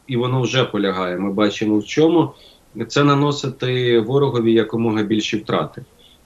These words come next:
І те, що Росія сама замінувала там поля, те, що вони зі своєю технікою вимушені рухатися фактично колонами, як правило,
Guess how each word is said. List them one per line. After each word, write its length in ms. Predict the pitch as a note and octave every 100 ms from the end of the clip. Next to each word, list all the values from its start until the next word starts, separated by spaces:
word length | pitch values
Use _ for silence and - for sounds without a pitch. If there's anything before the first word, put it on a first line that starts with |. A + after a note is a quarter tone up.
| _
І 140 | C3+ B2+
те, 280 | - D3 C#3+
що 440 | - - C#3 C3
Росія 420 | B2+ B2+ C#3 C3
сама 340 | A#2 B2+ B2 A#2+
замінувала 640 | A2 A2 A2 A2 A2 G#2
там 240 | G#2 G#2+
поля, 440 | G#2 A#2 B2+ D#3+ E3+ - _ _
те, 160 | - C3+
що 220 | C3 -
вони 520 | A#2+ B2 B2+ B2+ A#2+
зі 160 | G2+ A2
своєю 480 | - B2 B2 A#2 G#2+
технікою 640 | C3 A#2+ A#2 G#2+ G#2+ G#2
вимушені 580 | G#2+ A#2+ A2 - G#2 G#2
рухатися 640 | A#2 A#2 F#2+ G2 F#2+ F#2+
фактично 720 | A2 G2+ - G#2+ - G#2 G2
колонами, 600 | F#2+ A2+ D3 E3+ C#3 G2+
як 220 | G2 F#2+ -
правило, 520 | G#2+ F#2+ F2 E2